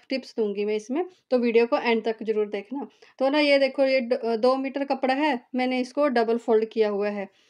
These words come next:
ठीक है, इस तरीके से। और अब करते हैं इसकी मेजरमेंट।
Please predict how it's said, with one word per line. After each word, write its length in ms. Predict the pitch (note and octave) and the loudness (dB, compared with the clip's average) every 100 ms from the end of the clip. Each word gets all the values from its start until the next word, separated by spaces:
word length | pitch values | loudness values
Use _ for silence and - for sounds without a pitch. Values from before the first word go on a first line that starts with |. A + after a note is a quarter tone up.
| _ - | _ -12
ठीक 160 | C#4 | -6
है, 140 | B3+ - _ _ | -4 -6 _ _
इस 160 | B3 A#3+ | -6 0
तरीके 340 | A3 G#3 G#3+ | -2 -2 -8
से। 180 | G#3 G3+ - _ _ _ _ _ _ _ | -10 -12 -14 _ _ _ _ _ _ _
और 140 | C4 D4 | 0 2
अब 220 | C#4+ B3 | 2 0
करते 260 | C4 B3 | -4 -2
हैं 160 | B3 B3+ | -2 -2
इसकी 260 | A#3+ - C#4 | -4 -6 -6
मेजरमेंट। 640 | B3+ G#3 G#3+ G#3 G#3 G#3 | -4 -4 -2 -2 -4 -6